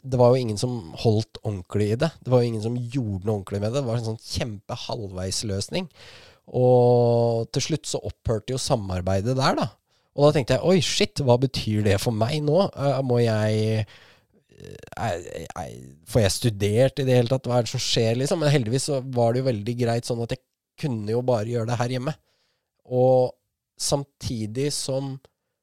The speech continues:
det er greit å sitte her hjemme og gjøre, så skulle jeg jo ønske at jeg hadde klassekamerater og alt dette her, men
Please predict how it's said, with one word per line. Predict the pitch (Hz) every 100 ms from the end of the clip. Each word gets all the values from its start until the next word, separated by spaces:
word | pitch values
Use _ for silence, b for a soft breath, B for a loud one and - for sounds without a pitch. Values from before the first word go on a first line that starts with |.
| _ _ _ _ _
det | 113 107 113 123 127
er | - 117 123
greit | 123 151 190 _ - _ _ _ _ _ _ _
å | 135
sitte | 127 117 117
her | 117
hjemme | 117 107
og | 113
gjøre, | 110 -
så | 143
skulle | - 135
jeg | 104
jo | 120 120 139
ønske | 104 90 104
at |
jeg | 107 101
hadde | 98
klassekamerater | 110 - - 73 71 - 95
og | 85
alt | -
dette | - 110
her, | 127
men | 120 107